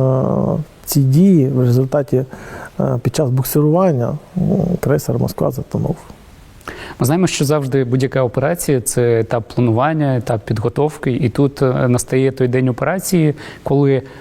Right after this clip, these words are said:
Speaker 2: Москву відправили на дно. На цей момент ми вже знали, що саме відбувається, знали, де знаходиться конкретно Москва, що на ній відбувається, про озброєння на ній і про кількість, якість особового складу.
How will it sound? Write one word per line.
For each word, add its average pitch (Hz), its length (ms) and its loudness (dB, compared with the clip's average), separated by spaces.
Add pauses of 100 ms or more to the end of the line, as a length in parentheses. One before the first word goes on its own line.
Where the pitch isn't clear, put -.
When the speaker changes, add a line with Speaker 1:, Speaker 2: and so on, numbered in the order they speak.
(100)
Speaker 2:
Москву 131 400 0
відправили 123 520 -2
на 127 140 2
дно. 165 320 2 (340)
На 139 140 2
цей 196 240 0
момент 139 480 2
ми 139 200 2
вже 135 220 2
знали, 202 380 2
що - 340 0
саме 143 400 0
відбувається, 135 960 2
знали, 160 340 2
де 131 260 2
знаходиться 120 540 -2
конкретно 110 460 0
Москва, 147 420 0 (200)
що - 280 0
на 143 100 0
ній 131 180 0
відбувається, 139 880 0 (200)
про 135 280 0
озброєння 147 600 2
на 139 120 4
ній 135 320 2
і 131 100 2
про - 200 -4
кількість, - 800 -2
якість 139 440 0
особового 120 440 0
складу. 120 420 -2